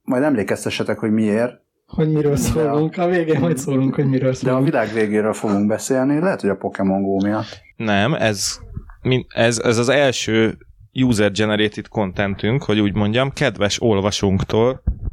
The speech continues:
Speaker 3: Rachel-től kaptuk a javaslatot.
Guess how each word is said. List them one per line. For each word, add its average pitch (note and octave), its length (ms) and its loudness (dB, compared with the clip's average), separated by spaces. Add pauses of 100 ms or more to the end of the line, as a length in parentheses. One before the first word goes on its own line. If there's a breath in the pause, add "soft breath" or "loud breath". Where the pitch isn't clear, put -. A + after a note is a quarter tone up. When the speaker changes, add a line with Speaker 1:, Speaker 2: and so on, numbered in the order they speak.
(360)
Speaker 3:
Rachel-től G2+ 680 -2
kaptuk - 680 -4
a G#2 100 0
javaslatot. F#2 800 0